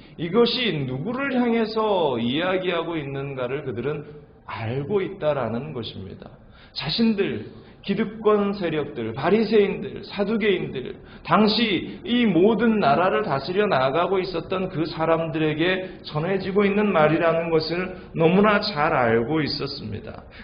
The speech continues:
그런데 그 이야기임을 알면서도 오히려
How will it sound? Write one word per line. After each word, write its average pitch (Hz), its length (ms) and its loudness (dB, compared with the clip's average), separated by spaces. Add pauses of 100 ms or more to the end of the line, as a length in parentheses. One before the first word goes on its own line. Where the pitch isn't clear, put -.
그런데 220 720 6
그 240 420 0
이야기임을 175 1040 0
알면서도 139 720 -2
오히려 165 760 0